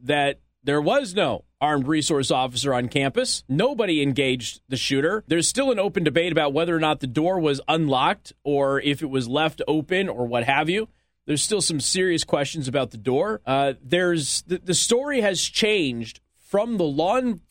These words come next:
law enforcement perspective virtually every week. And the things that we have learned this week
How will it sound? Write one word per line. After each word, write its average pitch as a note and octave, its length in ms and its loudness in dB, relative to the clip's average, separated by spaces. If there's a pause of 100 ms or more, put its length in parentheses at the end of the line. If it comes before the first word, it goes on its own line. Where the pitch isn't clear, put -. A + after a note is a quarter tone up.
(140)
law F#3 200 2
enforcement G#3 520 -2
perspective D3 680 0
virtually A3 540 2
every C#3+ 200 0
week. A#2+ 280 0
And E3+ 140 2
the D3+ 80 2
things B3+ 300 0
that G#3+ 120 0
we G#3 180 -2
have F#3 220 0
learned D3+ 460 -2 (160)
this G#2+ 520 -2
week A#2+ 300 0